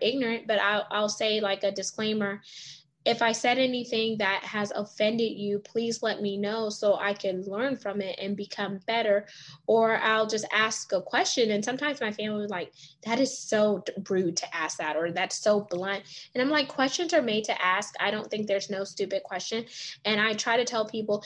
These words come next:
if you were offended by the question I asked, please let me know. 'Cause if you never let that person know that they offended you,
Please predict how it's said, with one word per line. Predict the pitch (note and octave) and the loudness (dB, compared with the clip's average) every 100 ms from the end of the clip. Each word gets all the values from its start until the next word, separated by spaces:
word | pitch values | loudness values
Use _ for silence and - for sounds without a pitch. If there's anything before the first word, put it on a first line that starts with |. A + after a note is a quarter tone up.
| - - | -12 -4
if | G#3 G#3+ | -4 -2
you | A3+ | 0
were | A3 | 2
offended | G3 - A3+ A3 | 2 -2 0 0
by | G#3+ F#3 | 0 -2
the | F3+ | -2
question | G#3 F#3+ G3+ | -4 -4 -4
I | F3+ E3+ | -4 -4
asked, | A3 B3+ B3+ | -2 -2 -4
please | - A#3+ A#3 | -4 -4 0
let | G#3+ F#3+ | -2 0
me | G3+ | 0
know. | G#3 G#3 | 0 -2
'Cause | A3 G#3 | -2 -2
if | G3+ | -2
you | A#3+ | -4
never | B3 G#3 A#3 A#3 | -2 -2 0 0
let | G3+ F3 | 0 -2
that | G#3 F3+ | 0 -2
person | - G3+ - F#3+ | 2 0 0 -4
know | D#3+ E3+ | -2 -2
that | F#3+ F3 E3+ | -2 -4 -2
they | F#3 | 0
offended | E3+ - E3+ G3 G#3 | 0 -2 -6 -2 -2
you, | A3 B3+ | -2 -2